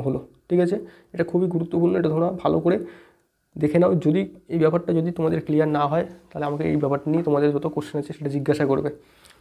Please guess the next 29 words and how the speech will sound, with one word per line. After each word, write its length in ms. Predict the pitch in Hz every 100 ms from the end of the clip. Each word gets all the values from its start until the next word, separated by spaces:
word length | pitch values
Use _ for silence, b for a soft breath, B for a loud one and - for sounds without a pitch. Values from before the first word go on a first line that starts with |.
| b
ঠিক 120 | 196 180
আছে? 120 | - - - _ _ _ _ _ - -
তাহলে 160 | 170 196
এখানে 160 | 202 214
দুটো 160 | 165 214 220
ইভেন্ট 220 | 175 165 -
হলো 120 | - - -
ফার্টিলাইজেশনের 600 | 160 160 147 147 147 139
সময়, 180 | 143 139 - b b -
একটা 140 | - 196
হচ্ছে 140 | 202 214 214
fertilization 580 | 151 165 170 180 180 208
of 60 | 180 - 185
egg 80 | - - - _ -
by 100 | 151 - - 170
one 100 | 185 180
male 160 | 185 190
gamete, 220 | 233 - B B 175
এবং 100 | 175 156
তারপরে 280 | 151 175 190
সেকেন্ডটা 380 | 156 160 170 - 160
হচ্ছে 200 | 151 - -
fusion 360 | 160 160 208 208
of 40 | 190 175
another 200 | 156 202 202
male 140 | 165 151
gamete 200 | 180 196
with 100 |
the 60 | 160